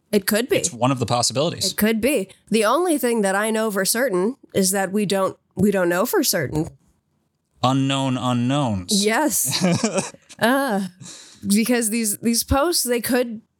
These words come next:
Speaker 1: indeed be a work of fiction, or they could be real. We don't have any evidence really to support either one. So I have to disagree with the conclusion that this is fake,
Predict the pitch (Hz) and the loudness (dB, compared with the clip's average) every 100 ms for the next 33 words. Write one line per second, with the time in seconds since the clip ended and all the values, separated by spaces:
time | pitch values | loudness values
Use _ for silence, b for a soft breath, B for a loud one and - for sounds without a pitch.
0 | - 208 175 175 202 196 190 175 175 226 | 0 2 2 0 0 0 0 2 2 0
1 | 220 185 170 - 208 254 - _ _ - | 0 -2 -2 -2 -2 -4 -6 _ _ 2
2 | 247 349 339 392 359 339 359 254 190 B | 4 2 0 0 0 2 2 2 0 B
3 | B 277 339 440 359 359 330 320 349 208 | B 0 2 2 0 0 0 0 0 0
4 | 247 330 262 226 226 233 247 226 226 233 | 0 0 0 0 0 0 0 0 -2 -2
5 | 240 269 240 - 220 254 240 214 202 165 | 0 0 0 -2 0 2 2 2 0 0
6 | - - 247 214 254 311 - 339 254 269 | 0 0 0 0 0 -2 0 0 0 0
7 | 226 247 254 226 220 233 - 240 226 240 | -2 -2 -2 -2 -2 -2 -2 0 0 0
8 | 208 208 202 208 - 214 294 - | 0 0 0 -2 -2 0 -2 -4